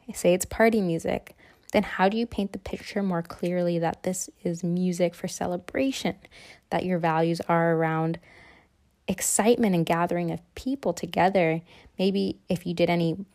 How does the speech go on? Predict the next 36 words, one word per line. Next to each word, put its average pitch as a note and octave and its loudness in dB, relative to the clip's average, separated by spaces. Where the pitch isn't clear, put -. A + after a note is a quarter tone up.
kind F#3+ 2
of D#3 0
music E3+ 0
promotions E3 -2
in F3 0
the E3 0
future E3 0
or E3+ 0
create F#3 2
any E3+ 2
music F#3 2
videos, F3+ 0
they'd - -2
be - -10
people B3 2
partying G#3+ 4
in F3 -2
Ibiza G3 -2
and F3+ -4
having G#3+ 4
fun G#3+ 2
and E3 0
celebration. F#3+ 2
Anyways, F#3+ 2
you G3+ 2
get F3 6
it. E3 2
We G3+ 2
really A#3+ 6
do F#3 2
want E3+ 0
to F3+ -2
aim F3+ -2
to - -8
paint - -6
a G3 -8